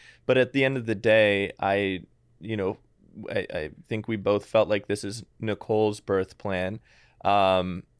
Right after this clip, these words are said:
and I'm there to support her decisions on it. So, uh, you know, listening to the classes, doing the research,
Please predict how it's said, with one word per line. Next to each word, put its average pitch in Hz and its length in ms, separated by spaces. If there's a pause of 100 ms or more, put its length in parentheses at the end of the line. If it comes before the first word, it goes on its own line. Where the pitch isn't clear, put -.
and 98 640
I'm 98 180
there 95 160
to 90 140
support 92 500
her - 420
decisions 92 540
on 87 160
it. 85 220
So, 98 400 (680)
uh, 98 560 (140)
you 90 160
know, 98 300 (160)
listening 113 480
to 117 100
the 104 120
classes, 101 960 (420)
doing 107 280
the 104 100
research, 98 800